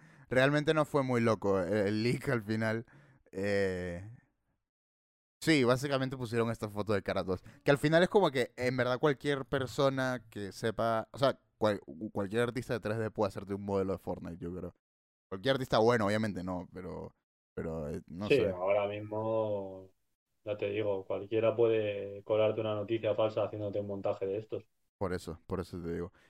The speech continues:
Speaker 2: La verdad es que
Speaker 1: Y
Speaker 2: tiene bastante buena pinta el muñeco, ¿eh?
Speaker 1: Ya, no se ve nada mal, eso sí es verdad. Eh, bueno, Fortnite reconoció, ahorita mismo creo que hay un evento que se llama, empezando la nueva temporada, si no me equivoco.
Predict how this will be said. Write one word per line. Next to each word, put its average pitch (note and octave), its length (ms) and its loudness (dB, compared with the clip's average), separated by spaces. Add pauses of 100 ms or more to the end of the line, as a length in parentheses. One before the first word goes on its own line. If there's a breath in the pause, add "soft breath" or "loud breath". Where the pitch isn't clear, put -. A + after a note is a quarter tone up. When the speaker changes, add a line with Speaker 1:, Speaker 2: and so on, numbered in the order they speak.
Speaker 2:
La G#2+ 80 4
verdad G#2+ 160 4
es A2 60 2
que A2+ 80 2
Speaker 1:
Y - 20 -4
Speaker 2:
tiene B2+ 180 4
bastante A2 300 2
buena G#2 260 0
pinta A#2 280 0
el G#2 80 0
muñeco, G#2+ 420 -4
¿eh? E3 120 -8 (640)
Speaker 1:
Ya, D#3+ 300 6
no D#3 140 4
se F3 140 2
ve D#3+ 100 6
nada D#3+ 160 6
mal, C#3+ 180 2
eso B2+ 160 -2
sí C3 100 -2
es C#3+ 80 2
verdad. A2+ 320 0 (380 soft breath)
Eh, A#2 420 4
bueno, C3+ 160 4
Fortnite C3+ 340 2
reconoció, A#2 500 0
ahorita A#2+ 200 2
mismo C3+ 140 -4
creo C#3 120 -2
que B2+ 60 -2
hay A#2+ 60 -2
un B2+ 80 -6
evento B2 380 -4
que B2+ 80 -8
se - 140 -6
llama, G#2 680 -4
empezando F#2 360 -6
la G#2 100 -2
nueva G#2 160 -6
temporada, G#2+ 460 -4
si - 140 -14
no F#2 60 -6
me G2+ 60 -6
equivoco. G#2 360 -4